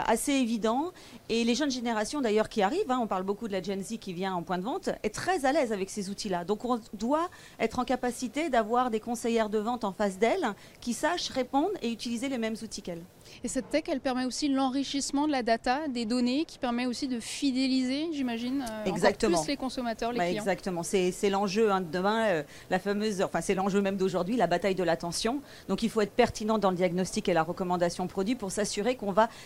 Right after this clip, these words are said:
Speaker 1: créer une fidélité à la marque et que le consommateur, puisqu'il va être satisfait de ce qui lui a été repropo-, proposé, va retourner en point de vente. Donc, la data doit être extrêmement précise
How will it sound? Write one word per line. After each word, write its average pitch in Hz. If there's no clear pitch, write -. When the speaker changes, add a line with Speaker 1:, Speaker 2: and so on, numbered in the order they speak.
Speaker 1:
créer 240
une 233
fidélité 220
à 202
la 190
marque 202
et 196
que 196
le 196
consommateur, 208
puisqu'il 226
va 190
être 175
satisfait 220
de 185
ce 185
qui 190
lui 180
a -
été 180
repropo-, 180
proposé, 175
va 208
retourner 196
en 190
point 185
de 147
vente. 143
Donc, 208
la 214
data 214
doit 208
être 220
extrêmement 240
précise 247